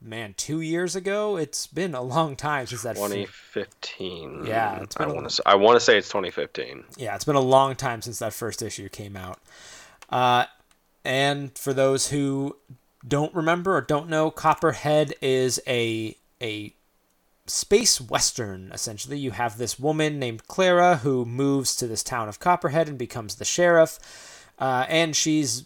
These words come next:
Speaker 1: you know, dealing with the various criminal elements of Copperhead, which there are many.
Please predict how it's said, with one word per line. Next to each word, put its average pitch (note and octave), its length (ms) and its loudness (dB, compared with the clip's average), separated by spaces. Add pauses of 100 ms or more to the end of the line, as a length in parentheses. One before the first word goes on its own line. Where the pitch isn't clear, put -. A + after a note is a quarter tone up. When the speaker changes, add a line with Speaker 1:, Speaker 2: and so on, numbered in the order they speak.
Speaker 1:
you C#3+ 100 -4
know, B2 100 -2
dealing D3 340 2
with C#3 120 -4
the C3+ 60 -4
various C3+ 480 4
criminal E3 460 2
elements D3 460 2
of A#2+ 480 4
Copperhead, F#3 560 8
which B2 440 0
there A2 320 -2
are G#2+ 160 0
many. F3+ 440 0